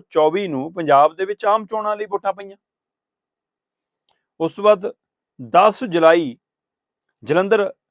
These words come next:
ਪੱਛਮੀ ਲਈ ਜ਼ਿਮਨੀ ਚੋਣ ਲਈ ਵੋਟਾਂ ਪਈਆਂ। ਉਸ ਤੋਂ ਬਾਅਦ ਪੰਦਰਾਂ ਅਕਤੂਬਰ ਪੰਚਾਇਤੀ ਚੋਣਾਂ ਲਈ ਵੋਟਾਂ ਪਈਆਂ। ਫਿਰ ਵੀਹ ਨਵੰਬਰ ਚਾਰ ਜ਼ਿਮਨੀ ਚੋਣਾਂ ਲਈ ਵੋਟਾਂ ਪਈਆਂ ਤੇ ਹੁਣ ਇੱਕੀ ਦਸੰਬਰ ਨੂੰ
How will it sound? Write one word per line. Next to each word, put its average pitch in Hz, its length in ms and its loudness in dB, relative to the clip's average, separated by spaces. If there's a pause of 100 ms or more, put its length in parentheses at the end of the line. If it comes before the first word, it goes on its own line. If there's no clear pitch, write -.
(220)
ਪੱਛਮੀ 202 340 -8
ਲਈ 214 120 -6
ਜ਼ਿਮਨੀ 196 280 -8
ਚੋਣ 202 200 -6
ਲਈ 202 80 -10
ਵੋਟਾਂ 196 280 -8
ਪਈਆਂ। 196 240 -20 (1700)
ਉਸ 147 140 -6
ਤੋਂ 202 100 2
ਬਾਅਦ 208 220 4 (120)
ਪੰਦਰਾਂ 208 420 0
ਅਕਤੂਬਰ 170 540 -2 (420)
ਪੰਚਾਇਤੀ 165 420 -4
ਚੋਣਾਂ 208 260 -4
ਲਈ 208 100 -4
ਵੋਟਾਂ 190 280 -2
ਪਈਆਂ। 196 260 -14 (1400)
ਫਿਰ 208 120 2
ਵੀਹ 208 300 -4
ਨਵੰਬਰ 175 500 0 (640)
ਚਾਰ 175 220 10
ਜ਼ਿਮਨੀ 175 300 -6
ਚੋਣਾਂ 214 240 -2
ਲਈ 214 100 -6
ਵੋਟਾਂ 196 300 -6
ਪਈਆਂ 196 260 -16 (800)
ਤੇ 190 100 0
ਹੁਣ 185 260 -2 (220)
ਇੱਕੀ 208 300 -8
ਦਸੰਬਰ 151 420 -2
ਨੂੰ 143 180 -10